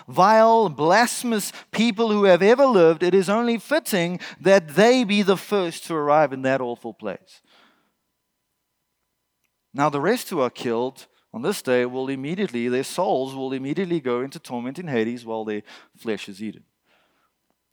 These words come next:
That is, of course, along with every unbeliever who has died from every age, awaiting their final destination in the lake of fire, which is then executed at the great white throne at the end of chapter twenty.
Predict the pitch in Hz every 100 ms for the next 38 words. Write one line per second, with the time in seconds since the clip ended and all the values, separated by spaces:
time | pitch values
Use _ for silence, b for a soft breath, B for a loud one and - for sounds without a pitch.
0 | _ _ _ _ 117 127 120 107 - -
1 | 120 - 120 123 120 117 165 190 135 117
2 | 110 107 107 101 110 110 98 104 95 123
3 | 135 b b b b _ 143 143 190 131
4 | 107 110 123 135 147 185 - 147 139 147
5 | 190 240 208 143 135 - 131 117 117 135
6 | 135 165 202 202 160 151 - 135 - 214
7 | 185 127 123 151 B B 135 156 185 156
8 | 160 160 156 165 - 156 - 139 127 127
9 | 120 120 120 120 120 104 110 107 - 113
10 | 110 98 95 101 104 101 90 _ b -
11 | 123 _ _ 90 -